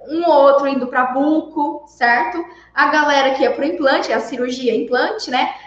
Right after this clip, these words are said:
A galera da, da endo, a galera da pério, a galera da prótese, uma galera fez prótese. Então, assim, é, a Thaís falou, menos de dez anos, a Thaís. Então, a galera tava, tipo, indo pras especialidades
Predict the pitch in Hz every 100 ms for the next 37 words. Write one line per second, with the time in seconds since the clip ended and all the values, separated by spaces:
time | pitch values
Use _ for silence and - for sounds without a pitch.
0 | - 294 302 277 269 262 247 240 247 247
1 | 233 240 311 330 311 277 269 247 233 220
2 | 226 254 - 247 247 247 240 226 220 214
3 | 220 - - 247 226 233 226 233 220 214
4 | 269 277 247 262 - 220 - - 214 220
5 | 220 220 220 - - _ - 262 285 311
6 | 349 392 320 240 208 240 233 233 254 247
7 | 240 226 226 220 269 302 285 285 214 220
8 | 220 240 - _ _ _ - 277 285 285
9 | 381 320 330 339 320 330 - - 311 339
10 | 339 320 - 339 330 - 262 262 262